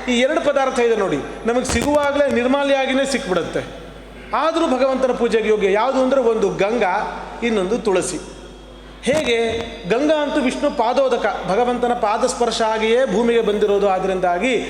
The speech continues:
ಅದು ಭಗವಂತನ ಪಾದೋದಕ. ಆದರೆ ಭಗವಂತನ ವರ ಇದೆ ಏನು? ಅದು ವಿಷ್ಣು ಪಾದೋದಕ ಆಗಿದ್ರೂ ಭಗವಂತನಿಗೆ ಅರ್ಪಣೆಯನ್ನು ಮಾಡಬಹುದು, ನಿರ್ಮಾಲ್ಯ ಅಂತ ಅನಿಸ್ಕೊಳ್ಳೋದಿಲ್ಲ.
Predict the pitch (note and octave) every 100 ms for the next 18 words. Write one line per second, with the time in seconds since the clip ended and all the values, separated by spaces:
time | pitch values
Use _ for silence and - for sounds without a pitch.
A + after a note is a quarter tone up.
0 | - - B3+ C#4 C4 C#4+ C#4 C#4 C4+ B3
1 | B3 B3 A#3 G#3+ D#3 - - - F#3 A3
2 | A3+ G#3+ F3 A3+ C4+ B3+ B3+ A#3+ G3 A#3+
3 | B3+ A#3+ A3+ A3+ A3+ A#3 A#3 - - -
4 | G3 A3+ G3+ - B3+ B3+ A#3 B3 C#4 C#4
5 | C#4 B3 A#3 C#4+ B3+ G3+ A3+ G#3+ F3+ F#3+
6 | A3+ F#3+ - E3+ D#3 F3 G#3 F3+ F#3 F3
7 | D3 F#3+ A3+ G#3 F3+ D#3 D3+ F3+ F3 D#3+
8 | - C#3+ C3 A#2